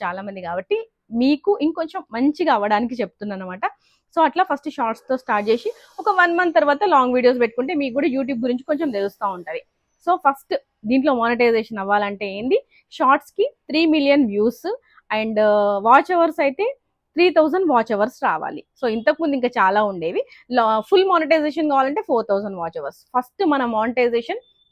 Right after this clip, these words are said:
త్రీ థౌజండ్ వాచ్ అవర్స్ తోటే కంప్లీట్ అయ్యింది. So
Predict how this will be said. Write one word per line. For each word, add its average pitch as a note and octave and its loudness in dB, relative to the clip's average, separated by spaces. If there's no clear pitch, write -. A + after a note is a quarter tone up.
త్రీ D4+ 0
థౌజండ్ C#4+ 0
వాచ్ A#3 -2
అవర్స్ B3 0
తోటే A3+ -4
కంప్లీట్ G3 -8
అయ్యింది. E3+ -12
So A#3+ 2